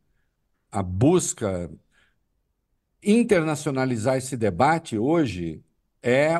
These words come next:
uma das coisas que, é, o Brasil tem de fazer,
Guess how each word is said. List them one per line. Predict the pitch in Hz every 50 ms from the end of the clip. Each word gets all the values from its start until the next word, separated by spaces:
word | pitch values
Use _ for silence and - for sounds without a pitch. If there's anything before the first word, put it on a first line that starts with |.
| -
uma | 170 170 165 175 175 175 175 175
das | 151 165 160 156 - -
coisas | - 147 160 165 151 143
que, | - - 170 165 160 151
é, | 147 143 135
o | 139 135 147 147 147
Brasil | 139 147 151 139 117 123 156 147
tem | - 165 165 165
de | 156
fazer, | - - 170 165 127 107 113 131 135 117 95 -